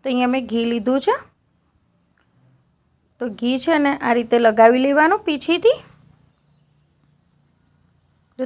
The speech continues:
તમારી પાસે આ ના હોય ને, તો તમે ઈડલી મૂકવાનું સ્ટેન્ડ તો હશે જ બધા જોડે, તો તમે વાટકીની અંદર પણ બ્રેડ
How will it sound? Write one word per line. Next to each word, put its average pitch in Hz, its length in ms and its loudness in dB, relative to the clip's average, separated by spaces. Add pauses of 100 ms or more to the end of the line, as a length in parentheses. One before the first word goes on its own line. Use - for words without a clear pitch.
તમારી 254 380 4
પાસે 254 340 0
આ 254 40 6 (120)
ના 220 140 6 (100)
હોય 320 260 4
ને, 262 80 2 (140)
તો 254 180 2
તમે 262 200 4 (240)
ઈડલી 233 300 0
મૂકવાનું 269 460 4
સ્ટેન્ડ 240 440 -6
તો 277 140 0
હશે 240 320 -2
જ 220 120 -8
બધા 226 280 0
જોડે, 247 200 4 (460)
તો 269 160 -6
તમે 277 160 4 (120)
વાટકીની 269 520 2
અંદર 277 200 2 (100)
પણ 349 220 0
બ્રેડ 220 200 2